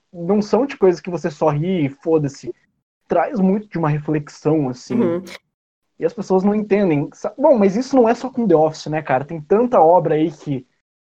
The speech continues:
Speaker 1: serve como crítica e as pessoas entendem.
Speaker 2: Leva muito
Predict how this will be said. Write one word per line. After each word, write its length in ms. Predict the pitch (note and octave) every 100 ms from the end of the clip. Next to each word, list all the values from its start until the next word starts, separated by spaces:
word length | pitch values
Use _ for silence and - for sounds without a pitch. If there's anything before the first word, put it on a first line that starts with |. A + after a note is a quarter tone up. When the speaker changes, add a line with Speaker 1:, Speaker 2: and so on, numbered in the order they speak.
| _
Speaker 1:
serve 260 | - F3 F3
como 220 | F#3 D#3+
crítica 380 | D#3+ F#3+ - F3+
e 20 |
as 100 | F3
pessoas 460 | F3 D#3+ E3 D#3+ E3
entendem. 760 | D3+ D#3+ E3 E3 D#3 C3+ B2+ -
Speaker 2:
Leva 180 | A#3 A#3
muito 200 | A#3